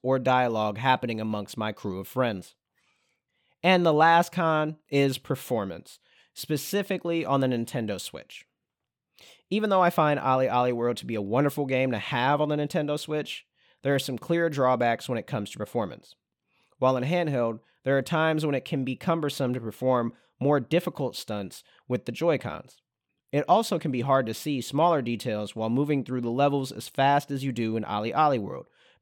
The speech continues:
being that the Switch's screen is only so large. Although the frame rate stays at a solid sixty F P S in most instances,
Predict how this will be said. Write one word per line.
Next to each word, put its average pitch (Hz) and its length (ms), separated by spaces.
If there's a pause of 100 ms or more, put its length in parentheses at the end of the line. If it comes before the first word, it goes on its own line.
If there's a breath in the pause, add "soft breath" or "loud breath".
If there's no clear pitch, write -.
being 156 280
that 135 160
the 113 60
Switch's 117 420
screen 160 480 (240)
is 127 160
only 107 200
so 92 180
large. 120 460 (1040)
Although 139 480
the 151 100
frame 143 340
rate 135 180
stays 135 440
at 113 80
a 110 60
solid 120 340
sixty 123 360
F 120 140
P 120 180
S 123 200
in 107 100
most 107 240
instances, 120 580